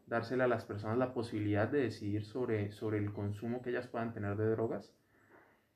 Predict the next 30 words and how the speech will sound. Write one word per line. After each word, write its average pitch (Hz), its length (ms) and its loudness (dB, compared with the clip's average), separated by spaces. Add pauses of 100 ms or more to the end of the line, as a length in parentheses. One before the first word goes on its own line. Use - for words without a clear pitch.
(380)
Em, 123 1040 6 (1700)
pero 117 500 2 (760)
sí, 185 400 2 (180)
no, 131 300 4
no 151 160 6
estoy, 180 640 6
no 139 160 4
estoy 170 260 2
del 165 200 6
todo 160 200 4
seguro 139 320 4
respecto 135 520 0
a - 20 4
la 117 100 4
legaci-, 113 380 0
a 113 80 4
la 110 100 8
legalización 110 720 2
de, 127 340 4
de 113 200 0
qué, 170 280 -2 (560)
qué 127 80 0
debe 131 280 8
ser 139 180 2
legalizado, 127 480 6
qué 139 100 -2
no 131 80 2
debe 131 120 4
ser 135 140 0
legalizado. 131 540 4